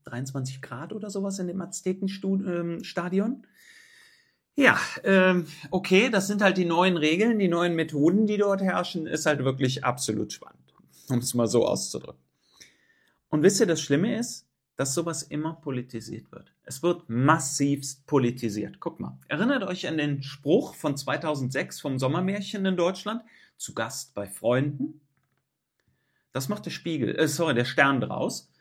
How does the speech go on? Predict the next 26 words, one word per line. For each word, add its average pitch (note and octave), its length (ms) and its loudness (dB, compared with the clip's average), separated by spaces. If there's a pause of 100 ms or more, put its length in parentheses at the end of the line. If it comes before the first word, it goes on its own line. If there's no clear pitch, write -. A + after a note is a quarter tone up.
(360)
Trumps B3 500 0
W-M-Debakel, D#3 1080 4 (200)
die G2 140 -2
Welt C3+ 360 2
zu - 200 -8
Gast - 420 -6
bei B2 160 -2
Feinden. G#2 720 -2 (1600)
Wisst B2+ 160 -4
ihr, D3 40 2
Leute, C3+ 260 4
da A2 120 0
fällt C3 320 -2
einem A#2 240 -4
wirklich G#2+ 400 -10
gar A2 200 -4
nichts - 360 -8
mehr F#2+ 160 -6
ein. F#2+ 160 -4
Das F#2+ 180 -8
ist - 260 -10
sowas C#3 480 0
von A#2 480 -8 (120)
absolut C#3 720 -4
abstoßend B2+ 720 -8
und G#2+ 160 -12